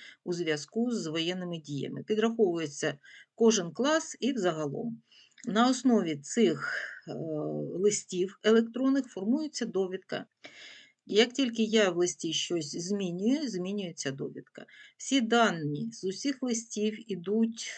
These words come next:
в ось таку загальну зведену таблицю, в якій не можна нічого змінювати, вона потрібна для того, щоб зробити різні, е, зведені таблиці. Зведена за школами — це таблиця,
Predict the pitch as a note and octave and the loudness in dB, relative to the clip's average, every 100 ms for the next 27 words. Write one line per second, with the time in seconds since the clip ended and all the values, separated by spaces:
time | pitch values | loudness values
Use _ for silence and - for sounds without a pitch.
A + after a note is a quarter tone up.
0 | - - D#3 D#3+ D#3+ E3 G3+ G3+ - D#3+ | -14 -12 -10 -6 -6 -6 -4 -4 -4 -6
1 | G3+ A3 D#3 D3+ E3+ F3+ E3 D#3 D#3+ D#3 | -2 0 0 0 -2 -4 -6 -4 -4 -6
2 | D3+ D#3+ D#3 D3 C#3 - - - - - | -10 -8 -4 -2 -4 -6 -18 -18 -20 -20
3 | - - - E3+ G3+ G#3 G3 G3+ F#3 D3+ | -20 -20 -12 -6 -2 2 2 2 0 -2
4 | D#3 D#3 C#3+ E3 F#3 A3 C#4 C4+ B3+ B3 | -4 -6 -4 -4 0 4 6 6 4 2
5 | A#3+ G#3+ F#3+ G3 F#3 E3+ G3 F3+ D#3 D3 | 2 2 2 -4 -6 -6 -6 -4 -4 -4
6 | D#3 D3+ E3+ D#3+ - A#3+ - - E3+ G#3+ | -6 -4 -4 -4 -4 -4 -4 -2 -2 -4
7 | - G3 F3+ D#3 D#3 D#3 - A#3 C4 - | -4 -4 -2 -2 -4 -2 0 2 0 -10
8 | - _ D#3+ F3 F#3 G#3 G#3+ A#3 B3 B3+ | -20 _ -2 0 2 2 4 4 6 6
9 | C4+ A3+ _ _ - D#3 D3+ D3+ C#3+ D3 | 4 2 _ _ -10 -4 -2 -2 -2 -2
10 | D#3 D#3 F3 F3+ F#3+ F#3 F3+ F3+ F3 D#3 | -4 -2 2 2 0 -4 -4 -6 -4 -4
11 | - - - _ - - - - - C#4+ | -4 -6 -8 _ -20 -20 -16 -8 -2 -2
12 | E4+ C#4+ B3+ B3 - - A3 G3+ G#3+ A#3+ | 2 2 4 2 2 4 4 4 4 2
13 | C4 - - _ D#4+ D#4+ A#3+ G3+ F3+ F3+ | 0 -6 -20 _ -10 -4 -2 0 -2 -2
14 | - G3 A3+ | -4 -2 -2